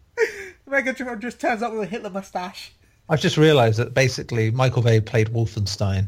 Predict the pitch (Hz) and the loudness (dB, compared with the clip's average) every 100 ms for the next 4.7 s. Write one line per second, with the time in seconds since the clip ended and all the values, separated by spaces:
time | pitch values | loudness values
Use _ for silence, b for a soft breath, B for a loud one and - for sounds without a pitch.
0 | - 107 104 101 104 101 98 98 - - | -4 -6 -2 0 2 2 2 -2 -2 2
1 | 123 113 127 113 113 104 - 104 - - | 4 4 4 4 4 2 4 2 0 -6
2 | - 117 117 120 104 95 110 104 104 104 | -6 -6 -2 0 0 0 -2 -2 -4 -6
3 | - 392 381 B B B B 285 240 240 | -6 -6 -6 B B B B -6 -4 -4
4 | 226 214 214 190 - 135 | -6 -8 -10 -14 -6 -6